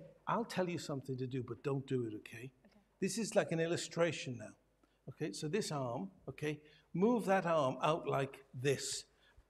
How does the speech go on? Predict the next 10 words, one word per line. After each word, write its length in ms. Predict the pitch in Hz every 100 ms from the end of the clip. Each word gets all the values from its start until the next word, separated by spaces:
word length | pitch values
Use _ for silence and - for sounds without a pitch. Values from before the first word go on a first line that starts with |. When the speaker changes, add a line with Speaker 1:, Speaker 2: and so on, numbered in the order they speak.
| _ _ _ _ _ _ _ _ - - -
Speaker 1:
Move 220 | 226 190
the 100 | 175
arm 200 | 160 160
out. 300 | 131 - - _ _ _ _ _ _ _ _ _ _ _ _ _ _ _ _ _ _ _ _ _ _ _ _ _ _ _ _ _ _ _ _ _ _ _ _
Go 80 | 233
on, 140 | 131 139
move 200 | 185 160
the 120 | 127
arm 240 | 107 98
out. 240 | 101 143